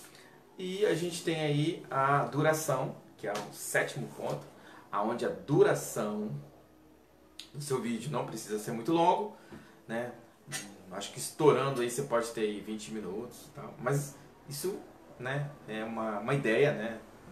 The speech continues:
Tem gente que dura muito tempo. <laughs> Às vezes a gente dura muito tempo também. <laughs> Então é,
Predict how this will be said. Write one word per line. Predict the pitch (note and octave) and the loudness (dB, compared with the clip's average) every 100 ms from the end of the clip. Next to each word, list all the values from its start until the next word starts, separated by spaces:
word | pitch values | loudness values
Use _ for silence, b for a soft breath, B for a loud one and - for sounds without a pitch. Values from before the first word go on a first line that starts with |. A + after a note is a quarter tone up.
| - | -10
Tem | C3+ C3+ | -4 -2
gente | C3 A2+ | 0 -2
que | E3+ | -4
dura | D3 B2+ D3 F3+ D#3+ - - - - - | -2 2 2 2 -2 -8 -16 -20 -20 -12
muito | A#2+ - | -12 -6
tempo. | A2 - - C#3 - | -6 -6 -8 -14 -10
<laughs> | F3 D3 C#3+ - B B B B - | -4 -2 -4 -12 B B B B -2
Às | A#2 A2 | 0 2
vezes | A2 B2+ | 0 0
a | |
gente | B2 A#2+ - | -2 -6 -10
dura | A2+ G#2 | -6 -6
muito | - G#2 G#2 | -6 -10 -10
tempo | - G2 - | -12 -12 -12
também. | D3 - B2+ - F#3 E3 C#3+ | -14 -14 -16 -10 -4 -4 -4
<laughs> | - B B B - | -10 B B B -12
Então | B2+ - C#3 D#3+ | -10 0 4 6
é, | D3+ C#3+ C3+ B2 A2+ | 6 6 4 2 0